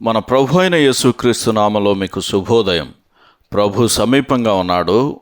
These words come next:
అనుదిన ఆత్మీయ ఆహారం, జూన్ ఇరవై ఐదు, మంగళవారం. నేటి మన ధ్యాన లేఖనం యోహాను సువార్త పదమూడవ అధ్యాయము మొదటి వచనం,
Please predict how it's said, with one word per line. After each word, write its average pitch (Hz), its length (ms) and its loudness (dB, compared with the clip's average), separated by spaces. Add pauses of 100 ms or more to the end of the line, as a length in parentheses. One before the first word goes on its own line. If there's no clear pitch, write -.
అనుదిన 104 360 -2
ఆత్మీయ 95 440 -2
ఆహారం, 82 600 -2 (440)
జూన్ 120 400 0 (120)
ఇరవై 104 280 2
ఐదు, 98 540 0 (100)
మంగళవారం. 82 600 -2 (800)
నేటి 101 240 -2
మన 95 220 0
ధ్యాన 95 340 0
లేఖనం 101 580 -2 (460)
యోహాను 143 460 2
సువార్త 113 680 0 (120)
పదమూడవ 113 380 0
అధ్యాయము 90 840 -2 (460)
మొదటి 117 380 0
వచనం, 123 540 2